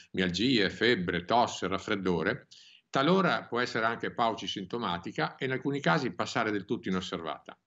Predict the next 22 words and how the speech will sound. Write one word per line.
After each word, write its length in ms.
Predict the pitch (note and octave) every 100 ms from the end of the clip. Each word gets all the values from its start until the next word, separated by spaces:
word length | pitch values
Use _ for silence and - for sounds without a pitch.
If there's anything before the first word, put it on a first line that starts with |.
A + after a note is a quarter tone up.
| _ _ _ _ _ _ _ -
Dopo 320 | C3+ F3+ F3
sette 320 | - D#3 G3
giorni 420 | E3+ C#3+ D#3 F3 F3
però, 400 | B2 A#2 - -
eh, 160 | A#2+
si 140 | - B2+
arriva 280 | C3 C3 A#2
allo 120 | A#2
snodo, 560 | B2 A#2+ F#2+ F2+ G2
a 160 | - A2
un 140 | F#3+
punto 260 | D#3 C#3 -
cruciale 480 | - A2 D3 A#2 F2+
della 160 | F2+
malattia, 580 | F2+ F2+ F2+ - F2 D#2+ - _ - - -
perché 220 | - A2+ D3
il 80 |
sistema 340 | C#3+ C3+ G#3 D3
immunitario 720 | A#2 A2+ - F#2+ - A2 C3+ A#2
in 120 | A#2
alcuni 300 | A2 E3+ C3+
individui, 580 | A#2 A#2+ A2 F#2 F2